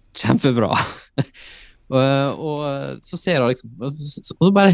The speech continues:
han bare går ut ifra at jeg begynner sånn i tolv-tida da,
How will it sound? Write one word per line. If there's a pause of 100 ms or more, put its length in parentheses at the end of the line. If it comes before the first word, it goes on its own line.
han
bare (340)
går
ut
ifra
at
jeg
begynner
sånn
i
tolv-tida
da,